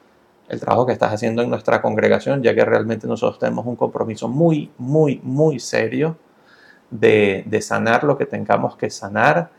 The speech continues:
y de poder ofrecer a las personas a Jesucristo, que nunca podamos ofrecerle a las personas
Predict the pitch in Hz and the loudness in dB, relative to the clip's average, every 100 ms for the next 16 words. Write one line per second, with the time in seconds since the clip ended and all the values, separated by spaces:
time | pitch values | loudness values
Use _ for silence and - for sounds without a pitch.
0 | _ - 120 113 117 110 113 131 117 - | _ -2 4 6 6 6 6 4 2 -2
1 | 113 123 131 - - 107 127 135 127 120 | 0 0 0 -2 -4 -6 -6 -6 -6 -6
2 | 107 - - 113 107 - - - 117 117 | -8 -10 -10 -10 -12 -18 -18 -12 -8 -4
3 | 113 127 123 117 113 131 131 127 110 - | -2 0 2 2 2 0 -2 -4 -4 -4
4 | 110 120 131 - 104 117 120 127 | 0 0 0 -4 -4 -4 -4 -4